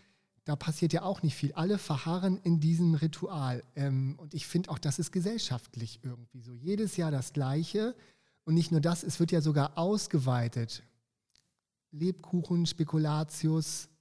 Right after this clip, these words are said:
zack, gibt's schon im Oktober. Irgendwann feiern vielleicht das ganze Jahr wir Weihnachten, genau wie die Miller,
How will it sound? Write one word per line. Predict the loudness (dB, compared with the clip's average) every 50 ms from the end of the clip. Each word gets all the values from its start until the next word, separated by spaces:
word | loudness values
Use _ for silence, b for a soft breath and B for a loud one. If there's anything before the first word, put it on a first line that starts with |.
| _ _ _ _ _
zack, | -8 -6 -6 -4
gibt's | -4 -4 -4 0 2
schon | 2 2
im | 2
Oktober. | 0 -2 -4 -2 2 4 4 4 4 2 0 -2 -4 -6 b b b b b b b b b b
Irgendwann | 2 4 4 4 4 4 4 2
feiern | 2 2 4 4 2
vielleicht | 2 2 0 0 0 -2 -4 -4
das | -4 -2
ganze | 0 0 0 0 0 0 2
Jahr | 2 2 2 0 0 2
wir | 2 2 2 0
Weihnachten, | 0 -2 -2 0 0 -2 -2 -2 -2 0
genau | 0 2 4 4 4 4 2
wie | 2
die | 4 4 6
Miller, | 6 6 4 4 2 0 0 -2